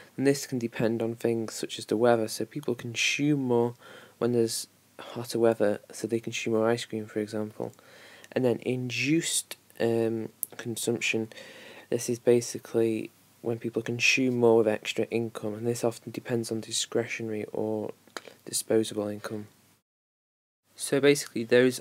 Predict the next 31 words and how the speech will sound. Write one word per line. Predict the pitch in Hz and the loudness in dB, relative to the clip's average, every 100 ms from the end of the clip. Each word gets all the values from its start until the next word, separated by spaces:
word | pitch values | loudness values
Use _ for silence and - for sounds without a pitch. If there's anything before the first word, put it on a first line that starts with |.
| - | -4
are | 120 120 | -2 -2
the | 117 110 | -4 -6
two | - 151 131 | 0 2 2
components | 127 123 - 139 123 113 104 | 0 -4 2 2 4 2 2
of | 135 139 | 4 4
consumption. | - 117 - 113 107 - 113 117 - - - | 0 -6 -4 -6 -6 -6 -8 -10 -18 -20 -14
So | - 127 | -4 -2
if | |
we | 135 | 2
wanted | 139 175 - - | 2 0 -2 -14
to | - | -10
calculate | - 160 - 131 110 - | -4 -4 -2 4 4 2
consumption, | - 117 - 107 - 113 110 - - - _ | -8 -6 -4 -4 -4 -4 -6 -10 -20 -20 _
then | 123 | -2
we | 123 | -2
basically | 120 127 139 - - | 2 2 2 -2 -4
just | 110 117 - | -4 -4 -4
use | 143 139 | -4 -4
the | - | -6
formula | 127 - 123 117 110 107 - | -10 0 0 2 -2 -4 -6
C | - - - 139 143 - | -6 -4 0 0 -2 -4
equals | 117 - 117 110 - | -8 -4 -2 -2 -4
A | - 113 110 | 0 0 0
plus | - 110 - - | -6 -12 -8 -4
B | 107 | -4
Y, | 104 110 110 107 - - - - | 0 0 0 -2 -8 -20 -20 -4
where | 117 110 - | 0 0 2
A | 135 131 | 2 2
is | - 117 | 0 -2
autonomous | 113 107 - 156 151 147 | -4 -8 -4 0 2 0
consumption | 147 127 123 135 123 - 131 | -2 -8 -6 -6 -4 -4 -6